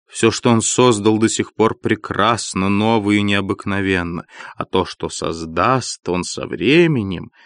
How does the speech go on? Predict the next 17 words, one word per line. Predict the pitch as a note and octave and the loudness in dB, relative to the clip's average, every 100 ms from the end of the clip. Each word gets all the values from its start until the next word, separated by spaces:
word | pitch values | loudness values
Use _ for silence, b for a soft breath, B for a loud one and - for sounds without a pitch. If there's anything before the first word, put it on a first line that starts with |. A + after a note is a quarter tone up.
| b b | b b
когда | - F2 G2+ F#2+ | -8 -2 0 0
с | - | 0
возмужалостью | G2+ G2 G#2 G2+ A2+ A2+ F#2 - - F2 | 0 2 2 4 4 4 2 0 0 0
окрепнет | - G2+ G#2+ G#2 F#2 E2 | 0 0 2 2 -4 -6
его | F#2 F2 | -2 0
редкий | F#2 F2+ - F2+ | 0 0 -4 -10
талант, | F2+ F#2 D3+ B2+ - B B B B | -4 0 0 0 -4 B B B B
будет | F#2+ A2 B2+ B2 - _ - | -2 2 2 0 -2 _ 0
поразительно, | B2+ C3 A#2 G#2+ D3 D#3 - - E2+ D#2 D2 - _ b b b b | 2 2 0 -2 -4 -4 -4 -6 -6 -6 -10 -14 _ b b b b
неизмеримо | G#2 B2 C#3 A2+ A#2+ B2+ C#3 E3 D#3+ D#3+ | 2 4 6 4 4 6 6 6 6 6
высоко, | C3+ D3+ - - D3+ D#3 F#2+ - - B B B | 4 0 0 4 6 6 2 -4 -8 B B B
и | F#2+ | 2
это | F#2 G2 - F#2+ | 4 2 2 2
видно | F#2+ G#2 F#2 | 2 2 -2
по | D#2+ | -2
его | G2 F2 E2+ | 0 0 0
лицу, | D#2+ - - - C3 C#3+ - | -2 -4 -8 -2 2 2 0